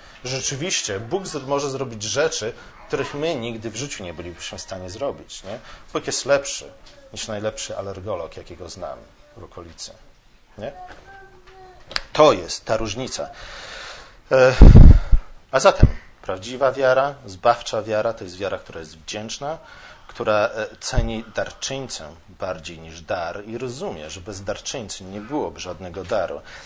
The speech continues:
Jest to wiara, która prowadzi też do wielbienia Boga. Jest to wiara, która rozpoznaje w Jezusa, jednego pośrednika między człowiekiem a Bogiem.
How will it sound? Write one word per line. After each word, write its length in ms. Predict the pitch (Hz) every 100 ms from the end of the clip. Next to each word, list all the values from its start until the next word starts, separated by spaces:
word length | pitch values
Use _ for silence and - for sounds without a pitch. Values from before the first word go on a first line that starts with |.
| -
Jest 180 | 139 -
to 120 | 143
wiara, 380 | 117 170 180 95
która 260 | - 123 117
prowadzi 380 | - 123 127
też 180 | 127 131
do 140 | 123 123
wielbienia 520 | 131 123 131 127 127
Boga. 320 | 160 143 98
Jest 200 | 104 -
to 120 | 113
wiara, 380 | 101 160 143 87
która 280 | - 120 110
rozpoznaje 600 | 113 - 113 110 120 120
w 40 |
Jezusa, 540 | 113 110 147 175 - 65 - - - -
jednego 440 | 110 104 110 110
pośrednika 640 | 110 120 131 135 151 - 87
między 240 | 85 80
człowiekiem 640 | - - 95 101 - 98
a 60 | 95
Bogiem. 380 | 92 98 85